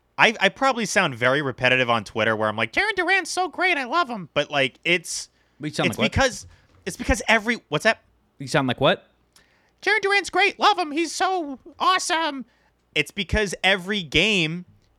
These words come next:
Speaker 1: he's doing stuff where I'm like, "The other guy," and I'm not, I'm not saying Ki-, well, Kike partially, but, like, your potential other leadoff guys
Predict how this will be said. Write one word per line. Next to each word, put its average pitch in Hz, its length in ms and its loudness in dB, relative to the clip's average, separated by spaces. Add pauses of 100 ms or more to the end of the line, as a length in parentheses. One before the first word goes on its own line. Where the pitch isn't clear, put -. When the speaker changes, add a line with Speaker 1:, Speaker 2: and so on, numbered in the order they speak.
Speaker 1:
he's 165 240 -6
doing 214 300 2
stuff 151 360 0
where 165 120 0
I'm 156 120 -4
like, 156 260 -2 (240)
"The 147 280 2
other 208 220 2
guy," 196 300 4
and 165 200 2
I'm 165 60 -4
not, 170 160 0 (120)
I'm 160 140 0
not 165 120 -4
saying 131 200 -6
Ki-, - 180 -2
well, 156 100 -2
Kike - 360 -6
partially, 123 500 -6 (440)
but, 156 160 -2
like, 147 280 -2 (760)
your 160 240 0
potential 175 920 -2 (340)
other 214 280 4
leadoff 117 540 2
guys 95 440 -2